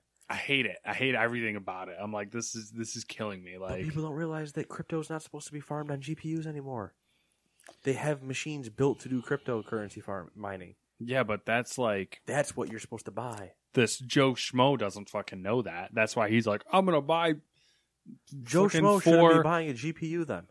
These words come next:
Speaker 1: four ten eighties and, and, you know."
Speaker 2: Joe Schmo should watch my fist go through his face
Speaker 1: <laughs>
Speaker 2: and then my knee go through his crotch. I'll break him down like Sherlock. I'll see everything first and then I'll execute.
Speaker 1: Okay.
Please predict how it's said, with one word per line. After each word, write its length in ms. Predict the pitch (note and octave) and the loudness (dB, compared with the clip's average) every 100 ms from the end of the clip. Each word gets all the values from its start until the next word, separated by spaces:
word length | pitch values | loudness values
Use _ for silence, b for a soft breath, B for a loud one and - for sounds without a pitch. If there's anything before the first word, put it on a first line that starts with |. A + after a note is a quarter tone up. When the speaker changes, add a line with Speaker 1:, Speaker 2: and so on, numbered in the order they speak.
| - | -16
Speaker 1:
four 260 | - E3+ E3 | 4 6 6
ten 300 | - E3+ E3 | 2 0 2
eighties 540 | F3+ F3 C3 G#2+ G2+ | 0 -2 -4 -6 -10
and, 360 | G2+ G#2 G#2+ A2+ | -14 -12 -10 -4
and, 600 | A#2 A2+ A2+ A2+ A#2 C3+ _ _ - | -2 -2 -2 -4 -6 -14 _ _ -4
you 160 | A#2+ | -2
know." 120 | G#2 | 0
Speaker 2:
Joe 140 | G#2 E3 | 2 2
Schmo 300 | - E3 E3+ | 0 -2 -2
should 100 | B2+ | 0
watch 160 | B2+ - | -4 -2
my 100 | G2+ _ _ | -6 _ _
fist 280 | F#3 E3+ - | -6 -6 -8
go 120 | G2 | -10
through 160 | - F#2 | -8 -12
his 100 | - | -12
face 560 | - E3 - - - - - | -14 -12 -10 -14 -14 -14 -14
Speaker 1:
<laughs> 180 | - - | -14 -12
Speaker 2:
and 100 | C#3+ _ _ | -12 _ _
then 160 | G#2 F#2 | -12 -10
my 100 | F2+ | -8
knee 300 | G2 C3 G#2 | -8 -8 -8
go 100 | - | -12
through 160 | - C#2 | -12 -12
his 80 | - | -12
crotch. 560 | - - - - - _ _ _ _ _ _ _ _ _ _ _ - | -2 -2 -2 -12 -18 _ _ _ _ _ _ _ _ _ _ _ -16
I'll 40 | |
break 220 | G#2+ G#2 F#2 | -6 -6 -6
him 80 | |
down 140 | F#2 F2 | -8 -10
like 100 | - | -10
Sherlock. 540 | - A#2 B1+ - - - | -8 -6 -6 -10 -14 -20
I'll 60 | |
see 220 | - - G#2 | -16 -10 -10
everything 300 | E2+ - - | -10 -14 -14
first 320 | - A2 - | -8 -8 -8
and 80 | F#2 | -16
then 80 | F2+ | -16
I'll 160 | - - - | -18 -16 -16
execute. 580 | - - - _ - _ _ _ _ _ _ A2+ | -14 -18 -20 _ -20 _ _ _ _ _ _ -16
Speaker 1:
Okay. 240 | A2 A2 | -14 -14